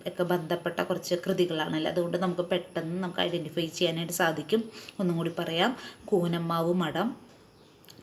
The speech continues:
നളാഗമം, മരണപർവം, ധ്യാന സല്ലാപങ്ങൾ, സീറോ മലബാർ സഭയുടെ കലണ്ടർ,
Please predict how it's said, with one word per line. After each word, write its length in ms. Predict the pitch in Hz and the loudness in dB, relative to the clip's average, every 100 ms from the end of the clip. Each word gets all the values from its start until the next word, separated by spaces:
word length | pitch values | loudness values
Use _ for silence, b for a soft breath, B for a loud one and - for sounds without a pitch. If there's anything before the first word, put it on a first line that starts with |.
| 190 | 0
നളാഗമം, 680 | 175 170 170 175 156 156 220 262 B B - | 4 8 8 6 0 0 0 0 B B 2
മരണപർവം, 880 | 185 180 180 185 185 160 151 180 262 - B - 190 | 4 6 4 4 2 2 2 2 0 -2 B 0 6
ധ്യാന 400 | 190 170 170 220 | 8 8 6 2
സല്ലാപങ്ങൾ, 920 | 220 175 160 156 151 151 156 160 247 - B B - | 2 2 2 2 2 0 0 2 2 0 B B 2
സീറോ 380 | 202 185 180 220 | 6 8 8 6
മലബാർ 520 | 208 165 165 180 208 - | 4 2 4 4 4 4
സഭയുടെ 460 | 180 165 156 160 - 190 | 0 0 0 0 4 4
കലണ്ടർ, 500 | 156 147 147 196 | 4 2 2 2